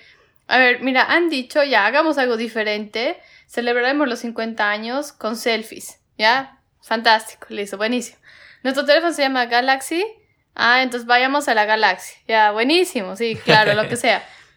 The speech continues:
Speaker 1: Nada, se han lanzado todo un, un satélite
Speaker 2: Ya.
Speaker 1: con un teléfono S diez,
Speaker 2: Ujú.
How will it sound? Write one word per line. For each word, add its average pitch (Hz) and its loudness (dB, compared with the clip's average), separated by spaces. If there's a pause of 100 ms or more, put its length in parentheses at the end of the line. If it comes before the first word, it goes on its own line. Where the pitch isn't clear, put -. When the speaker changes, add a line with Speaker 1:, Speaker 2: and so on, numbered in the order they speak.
(540)
Speaker 1:
Nada, 233 0
se 285 -2
han 311 4
lanzado 277 2
todo 302 2
un, 277 -4 (240)
un 254 -6
satélite 240 -2 (220)
Speaker 2:
Ya. 107 -6
Speaker 1:
con 262 2
un 311 0
teléfono 269 0
S 220 -6
diez, 220 -6 (140)
Speaker 2:
Ujú. 107 -10